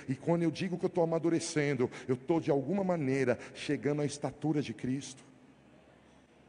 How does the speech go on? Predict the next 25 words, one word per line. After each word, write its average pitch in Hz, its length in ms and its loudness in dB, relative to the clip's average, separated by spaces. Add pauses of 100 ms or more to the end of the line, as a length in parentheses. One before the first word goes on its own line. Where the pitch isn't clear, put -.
(680)
"Ai, 143 260 4
mas 147 260 0
isso 170 180 -2
é 170 40 4
muito 175 320 2
difícil." 147 560 -4 (240)
Não 156 160 -2
escute 156 400 -2
o - 20 -2
diabo. 95 500 -4 (1900)
O 151 60 4
diabo 165 360 6
diz - 260 0
que - 60 2
o 175 40 4
evangelho 151 440 2
é - 20 2
difícil. 127 580 -4 (640)
O 156 60 2
diabo 170 340 8
diz 190 300 0
que - 140 2
orar 160 280 8
é 170 40 4
punição. 139 720 -2